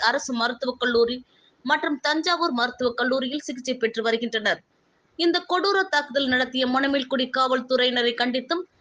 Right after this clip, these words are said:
அந்த காவலர்கள் மீது உரிய நடவடிக்கை எடுக்க வேண்டும் என கூறி போராட்டம் நடத்த திட்டமிட்டிருந்த தி மு கவின் கூட்டணி கட்சிகளான இந்திய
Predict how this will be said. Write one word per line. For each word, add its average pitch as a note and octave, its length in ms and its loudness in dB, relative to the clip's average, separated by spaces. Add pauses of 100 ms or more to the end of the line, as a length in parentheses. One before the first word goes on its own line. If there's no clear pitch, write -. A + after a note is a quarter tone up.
(200)
அந்த E4+ 280 2
காவலர்கள் F4+ 600 2
மீது D4 220 0
உரிய D4 300 0
நடவடிக்கை B3+ 520 0
எடுக்க A#3+ 260 0
வேண்டும் A#3+ 340 0
என A#3+ 180 0 (120)
கூறி C#4 240 0 (140)
போராட்டம் D#4+ 480 4
நடத்த A#3+ 340 2
திட்டமிட்டிருந்த A#3+ 800 0
தி C4 120 0
மு B3+ 160 2
கவின் B3 340 0
கூட்டணி C4 360 0
கட்சிகளான A#3 680 0 (520)
இந்திய E4 300 2